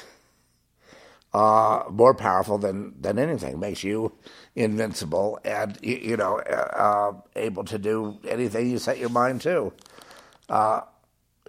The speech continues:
faith is there because, g-, gosh, logic goes first. "Oh, I'm connected to that. Well, I can do anything."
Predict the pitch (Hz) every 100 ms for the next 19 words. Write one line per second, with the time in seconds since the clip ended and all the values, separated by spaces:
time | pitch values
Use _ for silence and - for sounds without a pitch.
0 | - - - - 139 - 147 156 127 127
1 | 104 123 127 117 127 - 104 - 76 135
2 | 127 85 - - - - - - - 95
3 | 131 147 110 78 113 104 - 156 139 135
4 | 123 127 104 95 131 135 - 101 95 131
5 | 151 110 120 104 110 139 107 - 50